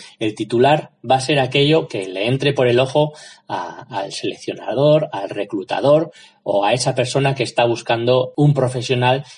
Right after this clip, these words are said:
con el que colaborar. Por lo tanto, eh, hagámonos, eh, diferentes, hagámonos, eh, o dejémonos ver de manera diferente y que llame la atención.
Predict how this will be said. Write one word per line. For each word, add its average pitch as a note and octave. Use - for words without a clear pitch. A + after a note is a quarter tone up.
con A#2+
el G#2
que G2
colaborar. F2+
Por -
lo G2+
tanto, D3
eh, A2
hagámonos, C3+
eh, F2+
diferentes, C3+
hagámonos, B2+
eh, F#2+
o F#2
dejémonos C3
ver D3
de A2+
manera A2+
diferente B2+
y A2+
que G#2
llame G#2
la -
atención. -